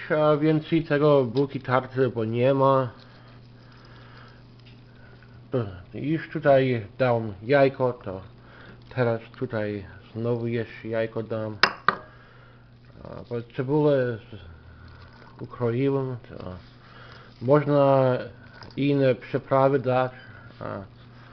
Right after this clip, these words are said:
to takie do cebuli dam, więcej cebuli, a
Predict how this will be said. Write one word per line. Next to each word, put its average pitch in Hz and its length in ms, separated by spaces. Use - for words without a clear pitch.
to 117 240
takie 104 560
do 107 440
cebuli 131 440
dam, 117 360
więcej 110 340
cebuli, 117 640
a 107 360